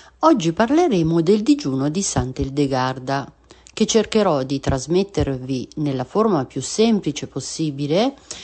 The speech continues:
tenendo presente che trasferire in mezz'ora un argomento così complesso dal linguaggio medievale a quello attuale, ma specialmente dalla mentalità medioevale così pura ed essenziale rispetto alla nostra di oggi,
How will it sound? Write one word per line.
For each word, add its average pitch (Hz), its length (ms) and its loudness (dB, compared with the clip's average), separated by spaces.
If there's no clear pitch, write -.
tenendo 247 420 8
presente 170 720 4
che 160 140 0
trasferire 165 640 2
in 160 120 4
mezz'ora 160 560 2
un 151 140 -2
argomento 143 560 -2
così 143 380 -4
complesso 151 840 0
dal 127 200 -2
linguaggio 151 600 2
medievale 151 760 2
a 127 80 -2
quello 135 300 -4
attuale, 160 640 -2
ma - 180 -10
specialmente 151 960 0
dalla 135 300 0
mentalità 143 840 -2
medioevale 135 1000 0
così 147 320 -6
pura 208 300 2
ed 135 180 0
essenziale 139 1080 -4
rispetto 190 500 -2
alla 143 180 4
nostra 147 440 0
di 185 160 0
oggi, 147 500 0